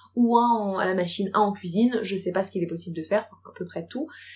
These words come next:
Euh, mais c'est vrai que ça crée une certaine stimulation, une émulation qui est plutôt très positive. Donc, le jour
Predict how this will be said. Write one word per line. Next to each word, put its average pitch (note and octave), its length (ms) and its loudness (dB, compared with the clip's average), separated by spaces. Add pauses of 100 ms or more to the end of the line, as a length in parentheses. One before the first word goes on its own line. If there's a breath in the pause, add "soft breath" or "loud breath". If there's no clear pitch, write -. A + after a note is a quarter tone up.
(280 loud breath)
Euh, E3+ 360 2
mais G#3 240 4
c'est A#3+ 160 2
vrai C4 320 2
que A#3+ 200 2
ça A#3+ 200 0
crée A#3 160 -6
une A#3+ 100 -2
certaine A3+ 460 0
stimulation, A3+ 800 2
une G3+ 240 4
émulation A3+ 640 6
qui - 160 -6
est - 20 -2
plutôt A3 380 -2
très G#3+ 160 0
positive. F#3 420 -4 (320 loud breath)
Donc, A#3 260 4 (160)
le F#3+ 160 6
jour A3 560 6